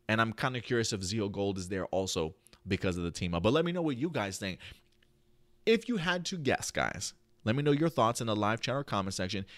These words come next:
If you had to guess, when it comes to Jason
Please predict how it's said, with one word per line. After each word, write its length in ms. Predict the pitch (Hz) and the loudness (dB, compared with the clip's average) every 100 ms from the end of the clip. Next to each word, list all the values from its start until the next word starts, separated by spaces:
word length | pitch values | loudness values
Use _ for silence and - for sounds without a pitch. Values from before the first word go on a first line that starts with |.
| - | -8
If 120 | 110 | -4
you 80 | 123 | -2
had 140 | 156 202 | -2 -2
to 80 | |
guess, 340 | 180 120 - - - - _ _ _ _ 113 | 2 2 0 -8 -10 -20 _ _ _ _ -2
when 100 | 123 | -2
it 80 | |
comes 200 | 165 202 | 0 0
to 80 | 220 | 0
Jason 580 | 143 147 151 - 78 | 0 2 2 0 -4